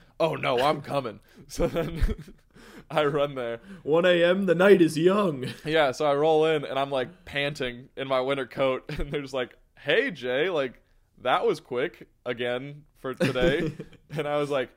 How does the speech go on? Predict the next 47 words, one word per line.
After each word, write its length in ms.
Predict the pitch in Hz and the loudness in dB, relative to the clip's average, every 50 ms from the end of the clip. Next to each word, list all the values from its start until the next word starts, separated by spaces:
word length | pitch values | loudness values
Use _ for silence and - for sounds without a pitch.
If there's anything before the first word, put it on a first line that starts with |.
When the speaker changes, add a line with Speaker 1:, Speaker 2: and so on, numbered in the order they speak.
| _ _ _ _ _ _ _ _ _ - | _ _ _ _ _ _ _ _ _ -14
Speaker 2:
"You're 60 | 117 120 | -6 -2
goddamn 440 | 156 156 156 147 151 160 156 147 139 | 0 0 0 0 0 0 0 2 4
right 220 | 139 156 185 185 | 6 6 6 6
it 40 | 175 | 6
was 140 | 151 147 147 | 2 0 -2
quick. 280 | - - 147 147 156 147 | -4 -2 0 2 2 2
I 40 | 123 | 2
ran 420 | 120 123 143 180 208 226 240 240 | 0 2 4 6 6 6 6 6
here." 340 | 139 135 165 139 120 113 - | 6 4 2 2 0 -2 -6
<laughs> 40 | - | -4
Like, 280 | 123 147 165 160 - - 190 151 170 - 175 - - - 165 165 - _ _ - | -2 0 0 0 0 -2 -8 -12 -12 -12 -14 -14 -16 -16 -18 -20 -20 _ _ -20
<laughs> 540 | _ _ _ _ - - - - - - | _ _ _ _ -20 -20 -20 -20 -20 -20
so 180 | _ - 147 147 | _ -6 -4 0
then, 220 | 151 156 156 151 | 2 2 0 0
um, 380 | 151 147 139 135 131 120 113 110 _ _ _ _ _ _ _ | -2 -4 -6 -6 -8 -14 -18 -20 _ _ _ _ _ _ _
had 140 | - 156 170 | -2 -2 -2
a 40 | 165 | 0
great 220 | 165 165 165 156 | 0 -2 -2 -2
time 200 | 156 160 156 147 | -2 -4 -4 -4
hanging 180 | 151 147 151 147 | -4 -4 -4 -4
out 120 | 143 139 131 | -4 -6 -6
with 80 | 113 | -6
them. 380 | - 131 131 135 139 139 135 - _ _ | -8 -8 -8 -8 -8 -10 -16 -20 _ _
Stayed 240 | - - - 165 185 | -12 -6 -2 0 0
up 160 | 196 175 113 | 0 0 -2
way 220 | 117 127 139 139 135 | -4 -2 -2 -2 -2
too 200 | - 131 123 110 | -4 -8 -12 -10
late. 180 | 110 104 - - | -10 -10 -10 -8
I 120 | - 101 127 | -6 -6 -4
went 160 | 147 156 147 | -4 -6 -8
to 60 | 147 | -8
bed 180 | 123 131 127 117 | -8 -8 -6 -6
at, 80 | 113 | -6
like, 180 | 110 110 101 - | -6 -6 -8 -10
three 300 | _ - - 123 123 120 | _ -16 -12 -12 -10 -10
thirty 280 | 117 117 110 104 104 104 | -8 -10 -10 -8 -10 -10
A 220 | 101 98 98 98 | -12 -12 -14 -16
M 160 | 95 - - _ _ _ _ _ | -18 -18 -20 _ _ _ _ _
that 200 | - 110 92 65 | -14 -14 -12 -12
night. 240 | 78 85 80 73 - _ _ _ _ _ _ _ _ _ _ _ _ _ _ _ - 110 | -14 -18 -18 -18 -20 _ _ _ _ _ _ _ _ _ _ _ _ _ _ _ -16 -12
Um, 400 | 117 117 113 107 104 101 92 - _ _ _ _ _ _ | -10 -10 -10 -10 -12 -16 -20 -20 _ _ _ _ _ _
Speaker 1:
Jeez. 380 | - - 131 127 123 - - - | -16 -12 -10 -10 -10 -10 -10 -8
Speaker 2:
yeah, 200 | 123 123 110 98 | -6 -6 -4 -4
which 160 | 110 113 113 | -4 -6 -6
I'm, 220 | 117 123 139 147 156 | -6 -6 -6 -6 -4
like, 220 | 151 135 123 - | -4 -4 -4 -4
a, 340 | 120 117 110 107 104 110 | -4 -4 -4 -4 -6 -10